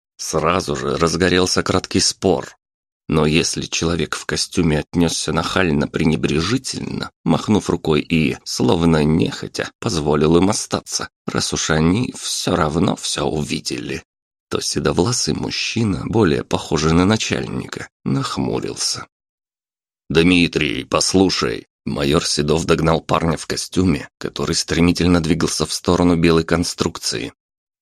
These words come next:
«Мы не можем принимать всех людей, которые к нам попросятся. У нас и так мало места. Больница тоже переполнена,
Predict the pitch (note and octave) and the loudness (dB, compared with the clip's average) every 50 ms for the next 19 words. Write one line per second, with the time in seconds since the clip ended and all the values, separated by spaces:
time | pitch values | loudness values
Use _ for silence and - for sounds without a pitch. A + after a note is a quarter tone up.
0 | _ _ - - A#1+ C2 D2 D2+ D2+ D#2 D#2 D#2 D#2 D#2+ D2+ C#2+ C#2 B1+ - - | _ _ -8 -4 0 0 2 4 4 4 4 4 4 4 2 -2 -4 -6 -4 -4
1 | D2 C#2+ D2 D2 D2 C#2 - - - - C#2 - - D2 C2+ C2+ C2+ C#2 C#2+ C2 | -4 -2 0 0 0 0 -2 -4 -6 -6 -6 -4 -4 -2 -2 -2 -2 -2 -2 -2
2 | G1+ G1+ - - - - - - D#2 D#2 D2 C#2+ C#2 - D#2+ D2+ D2 C#2 C2+ - | -4 -6 -10 -10 -10 -12 -8 -6 -4 -2 -2 -2 -2 -2 0 0 0 0 -2 -2
3 | - - D#2+ D#2+ - - - - - - - - - - - - _ _ _ _ | -2 0 0 0 -2 -2 -4 -6 -8 -8 -8 -8 -8 -8 -12 -18 _ _ _ _
4 | _ _ - - B1 - D#2 D#2+ - A2 G2 - - D2+ - - - E2+ E2+ E2+ | _ _ -6 -4 0 0 0 2 2 2 0 0 -2 -2 -2 -2 0 2 4 4
5 | E2+ F2+ F#2+ G2 F2 - - - - - - - - - - _ _ _ _ _ | 4 6 4 4 2 2 0 -2 -4 -4 -6 -8 -8 -12 -18 _ _ _ _ _
6 | _ _ _ _ _ - - C#2 C#2+ D2+ D#2 D#2 F2 F#2+ - - G#2 - A#2+ A2+ | _ _ _ _ _ -4 0 0 2 2 4 4 4 4 2 0 2 2 2 2
7 | G2 G#2 - - F#2+ G2 G2 G2 - F#2 D2+ C#2 D2+ C#2 C2+ C2+ - A1+ A#1+ A#1 | 4 2 4 4 4 4 4 4 4 2 4 4 2 0 0 -2 -4 -6 -6 -8
8 | A#1 - | -8 -12